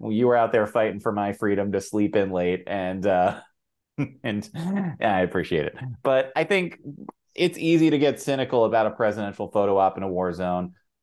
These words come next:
And I was thinking about this, this past Monday, like, yes, it's technically not our war zone, but when Biden arrived, like, how, how proud I was. And then I thought about, I am a partisan hack, about how, like, alternatively, with the exception of maybe one president in my lifetime,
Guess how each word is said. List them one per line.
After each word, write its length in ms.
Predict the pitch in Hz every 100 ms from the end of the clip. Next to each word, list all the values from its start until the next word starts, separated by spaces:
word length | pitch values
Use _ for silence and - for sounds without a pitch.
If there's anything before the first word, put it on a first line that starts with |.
| -
And 140 | 104
I 60 | 98
was 100 | 95
thinking 140 | 123
about 240 | 104 104 101
this, 120 | 92
this 140 | 101
past 320 | - 95 90 98
Monday, 320 | 95 92 92
like, 160 | 92
yes, 220 | 90 87 92
it's 100 | -
technically 400 | 90 82 95 90
not 160 | 87
our 240 | 87 90 90
war 220 | 92 87
zone, 260 | 90 87
but 180 | 85 82
when 220 | 87 82
Biden 300 | 80 87 90
arrived, 380 | 87 92 110 87
like, 140 | 87 -
how, 300 | 98 92 90
how 180 | 98 85
proud 440 | - 127 123 110
I 140 | 90
was. 380 | 80 78 71 82 _ _
And 140 | - 143
then 140 | 170
I 100 | 151
thought 320 | - 147 135
about, 440 | 123 120 113 110 - -
I 120 | 110
am 220 | 107 107
a 80 | 104
partisan 480 | 101 98 98 92 92
hack, 420 | 92 87 85 - _ 120 -
about 400 | 120 110 107 101
how, 360 | 113 101 98 101
like, 280 | 101 92 -
alternatively, 840 | 107 107 131 123 104 90 98 92
with 180 | 92 113
the 100 | 127
exception 440 | - 135 - 131
of 140 | 107 104
maybe 340 | 151 160 139
one 320 | 104 123 113
president 540 | - 90 78 78 71 -
in 120 | 87
my 160 | 82 73
lifetime, 580 | 80 73 - 98 82